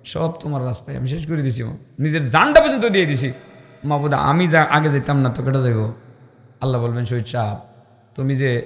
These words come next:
জান্নাতে আগে যাইবা, শহীদ হইলে জান্নাতে যাইব, এটা কোত্থেকে শিখছিলা?" মাহবুদ, এই যে আলেমদের কাছ থেকে শিখছিলাম।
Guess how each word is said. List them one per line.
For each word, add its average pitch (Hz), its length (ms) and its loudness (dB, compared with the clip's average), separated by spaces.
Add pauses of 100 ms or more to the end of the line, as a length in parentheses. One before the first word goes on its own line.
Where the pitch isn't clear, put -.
জান্নাতে 123 460 -2
আগে 120 240 0
যাইবা, 120 400 2 (220)
শহীদ 143 360 0
হইলে 147 220 2
জান্নাতে 131 420 -2
যাইব, 127 320 4
এটা 120 120 -2
কোত্থেকে 147 380 -4
শিখছিলা?" 123 420 0 (500)
মাহবুদ, 165 300 2
এই 175 80 2
যে 165 80 2
আলেমদের 160 420 2
কাছ 147 160 0
থেকে 143 200 -2
শিখছিলাম। 139 460 0